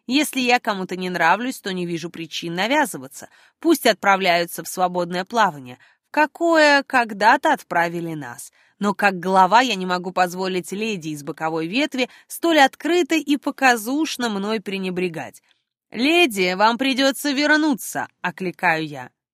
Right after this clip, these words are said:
«Неужели?» Она даже не думает остановиться или повернуть головы. Зал, где мы собрались, не ритуальный, но тоже обладает защитой.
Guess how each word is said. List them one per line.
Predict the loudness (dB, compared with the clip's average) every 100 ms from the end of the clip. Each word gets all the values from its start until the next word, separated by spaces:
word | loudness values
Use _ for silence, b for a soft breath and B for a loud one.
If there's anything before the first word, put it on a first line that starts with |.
| _
«Неужели?» | -4 -2 -2 -2 -4 -6 -14 -12 -14 -14 -18 _ _ _ -6
Она | 0
даже | 4 4 2
не | -2
думает | -2 -2 -2 -2
остановиться | -4 -8 -8 -4 -2 -2 -2 -6
или | -6
повернуть | -8 -6 -6 -6 -8
головы. | -6 0 0 0 -4 -20 _ _ _ -10
Зал, | 0 4 6 4
где | 2 -2
мы | -4
собрались, | -6 -6 0 0 0 -2 -4
не | -2 -2
ритуальный, | -2 0 4 4 2 -6 -14 b b
но | 0 2
тоже | 2 0 -2 2
обладает | 2 2 2 2 2 0
защитой. | -2 -2 -4 -14 -16 -20